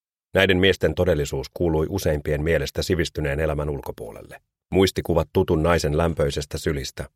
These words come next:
lantun, keitetyn kaalin ja haudutetun lihan kotoisista tuoksuista ja pippurivotkan tulisesta potkusta tarjosivat heille nostalgista lohtua. Nostalgia yhdisti heitä yhtä tiukasti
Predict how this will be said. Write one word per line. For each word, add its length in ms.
lantun, 480
keitetyn 460
kaalin 440
ja 80
haudutetun 580
lihan 260
kotoisista 600
tuoksuista 640
ja 60
pippurivotkan 760
tulisesta 460
potkusta 520
tarjosivat 520
heille 200
nostalgista 640
lohtua. 440
Nostalgia 520
yhdisti 380
heitä 240
yhtä 280
tiukasti 480